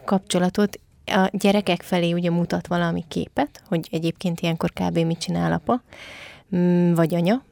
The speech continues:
mm, lehet fordított eset is, én kevesebbet hallom sajnos, és ugye a feleség is, vagy a f-, vagy a pár, a férj is be van vonva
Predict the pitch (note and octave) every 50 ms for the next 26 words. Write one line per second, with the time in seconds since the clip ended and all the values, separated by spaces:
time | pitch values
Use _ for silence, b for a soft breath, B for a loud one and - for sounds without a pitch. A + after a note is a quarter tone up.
0 | _ - G3 F3 E3+ E3 D#3+ D#3+ E3 F3 D#3+ D#3 - - - - D#3 D#3 - E3+
1 | E3 - E3+ E3+ - - F3+ - F#3 F#3 - - - G3+ - - _ _ _ C4+
2 | G3+ D#3+ D3+ E3 - - E3 D#3 E3 - - F3 F3 F3+ F3 - - F3+ F3 E3+
3 | F3 F3 F3+ E3 - - F#3 F3+ G3 A#3 C4+ C4 - - B B B B B B
4 | B B B B - G3 F#3 - A3+ G#3+ A#3 A#3 A#3+ - - A#3 - - G#3 F#3
5 | F3+ F3 - - F#3+ F3+ F3 E3+ E3+ F3+ F3 F3 - - - - - - F3+ F3
6 | F3 F#3 F3+ - - - - F3+ F3 F3+ F3 F3+ F3+ - F#3 E3+ E3 D#3+ E3+ E3+
7 | - G3+ G#3+ E3+ D#3+ D#3+ - - E3 D3+ D#3 F3 E3 E3+ - - D#3 D#3 D#3 D#3
8 | E3 E3 E3 E3 D#3 D#3+ D#3 D3+ D#3+ E3 D#3+